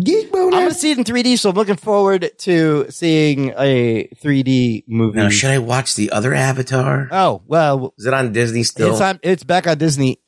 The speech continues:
Speaker 2: It, so it was on A B C last night. I caught the back half of the original Avatar. And I have to say, I've seen this movie a couple of times throughout the years.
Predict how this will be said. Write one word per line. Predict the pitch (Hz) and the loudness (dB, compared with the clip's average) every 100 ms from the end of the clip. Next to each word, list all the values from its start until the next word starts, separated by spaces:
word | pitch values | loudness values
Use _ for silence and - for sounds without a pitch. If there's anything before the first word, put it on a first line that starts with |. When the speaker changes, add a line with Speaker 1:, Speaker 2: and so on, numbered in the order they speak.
| _ - | _ 0
Speaker 2:
It, | 190 - - - | 0 0 -12 -8
so | - 226 208 | -2 0 0
it | 214 | 0
was | 226 302 294 | 0 0 0
on | 196 196 202 - | 0 -2 -4 -2
A | 185 | 0
B | 220 220 | 2 0
C | - 262 247 | 2 2 2
last | 123 104 - | 2 -2 -2
night. | 131 107 - - _ _ | -2 0 -2 -10 _ _
I | 135 139 | -4 -4
caught | - 185 190 220 - | -6 0 2 0 -2
the | 160 | -4
back | 123 165 185 | 0 0 -2
half | - 156 151 - - _ _ _ - | -2 -2 -2 -4 -20 _ _ _ -4
of | 165 156 | -4 0
the | 170 | 2
original | 170 170 160 151 | 2 0 -2 0
Avatar. | 135 143 135 - 120 90 _ _ _ _ _ | 0 -2 -4 -2 -2 -2 _ _ _ _ _
And | 156 165 147 | -2 0 -2
I | 151 135 | -4 -6
have | 135 277 - | -2 -2 -2
to | 269 | -4
say, | - 151 147 - | 0 0 -2 -4
I've | 143 | -4
seen | - 381 | 0 2
this | 381 - | 2 0
movie | 185 110 123 - _ _ _ _ _ | -2 0 -4 -6 _ _ _ _ _
a | - | -4
couple | 277 339 | 0 0
of | 233 | 0
times | 180 117 110 - | -2 -4 -8 -2
throughout | 190 165 | 0 0
the | 302 | 0
years. | 220 190 120 - | 2 2 0 -4